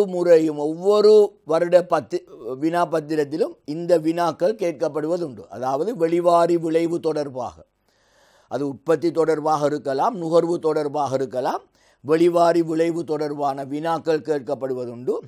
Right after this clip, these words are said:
எனவே முதலாவது எல்லை தனிப்பட்ட நலன், எல்லை வெளிவாரி நலன், எல்லை சமூக நலன்,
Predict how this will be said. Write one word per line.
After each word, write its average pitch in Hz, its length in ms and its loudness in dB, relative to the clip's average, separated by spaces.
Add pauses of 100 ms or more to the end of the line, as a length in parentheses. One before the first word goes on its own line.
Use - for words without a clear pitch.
(120)
எனவே 151 240 -6
முதலாவது 151 560 0 (120)
எல்லை 151 400 2
தனிப்பட்ட 147 600 -4
நலன், 180 340 -4 (600)
எல்லை 151 320 2
வெளிவாரி 151 640 0
நலன், 180 340 -4 (420)
எல்லை 151 340 0
சமூக 139 540 -4
நலன், 170 380 -4